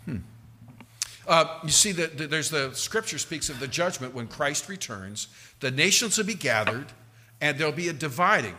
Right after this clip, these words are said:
the, the, a judgment of the, of the nations or the sheep and the goats. And, and so if you look at this next slide, um, he-, or here's, th-, this describes it.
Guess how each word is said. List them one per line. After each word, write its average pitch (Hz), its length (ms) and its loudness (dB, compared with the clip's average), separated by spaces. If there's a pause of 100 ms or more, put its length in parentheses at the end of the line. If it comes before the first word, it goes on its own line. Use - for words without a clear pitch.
(140)
the, 117 300 -4
the, 123 180 -8
a - 20 -6
judgment 160 520 -4
of 117 120 -8
the, 131 100 -10
of 127 160 -4
the 131 80 -6
nations 143 420 -4
or 120 140 -8
the 117 80 -8
sheep - 320 -4
and 151 80 -10
the 139 60 -8
goats. - 480 -6 (500)
And, 139 240 -2
and 139 180 -4
so 156 220 2
if 123 100 -4
you 147 80 -4
look 165 200 -6
at 123 40 -14
this 120 200 -4
next 226 220 -2
slide, 110 320 -2 (540)
um, 113 460 -4 (640)
he-, 123 140 -8
or 127 180 0
here's, 160 160 -2
th-, 139 260 -8
this 143 160 -4
describes 175 540 -2
it. - 80 -14